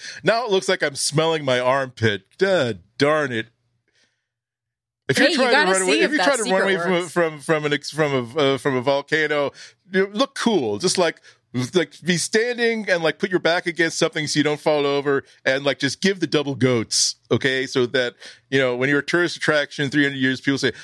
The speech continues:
Speaker 1: "Oh, wow, that guy was really, really awesome." Don't know who he was 'cause obviously he, he's just, like, a plaster casting of the void that was left over in the ash after his corporeal form disappeared. But,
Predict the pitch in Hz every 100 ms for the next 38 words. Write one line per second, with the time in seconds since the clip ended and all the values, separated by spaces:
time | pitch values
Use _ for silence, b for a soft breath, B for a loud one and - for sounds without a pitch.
0 | B 165 175 175 151 139 139 139 131 120
1 | 104 131 127 120 120 117 - 98 127 135
2 | 123 123 117 127 120 - 107 98 - 110
3 | 120 120 127 110 107 101 101 b b -
4 | 117 101 120 - 107 92 - 120 117 -
5 | - 120 117 - 107 101 95 107 117 104
6 | 101 98 110 - 113 107 104 98 95 107
7 | 107 104 107 - 92 85 - _ B B
8 | B _ - 123 - - 123 117 113 107
9 | 98 120 120 113 98 90 98 - - 117
10 | 107 98 87 _ _ _ _ _ _ _
11 | _ 147 156